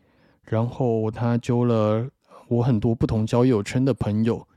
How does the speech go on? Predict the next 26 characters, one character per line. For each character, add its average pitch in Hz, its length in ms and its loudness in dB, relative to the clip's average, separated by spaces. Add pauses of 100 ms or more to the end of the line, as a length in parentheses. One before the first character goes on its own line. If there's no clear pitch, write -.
(180)
一 - 100 -4
起 - 180 -8
来 101 220 -2
帮 113 280 -2
我 101 260 -2
庆 - 280 -4
生 107 420 -4
跟 104 300 -4
吃 - 180 -10
蛋 104 220 -2
糕， 101 260 -4 (520)
然 104 200 -4
后 107 460 -4 (380)
还 110 240 -2
制 120 200 -2
作 120 240 2
了 107 160 0
让 110 240 0
我 101 140 -2
很 101 220 -4
惊 113 200 0
喜 92 200 -8
的 90 240 -10
小 - 180 -10
短 78 220 -8
片， - 180 -6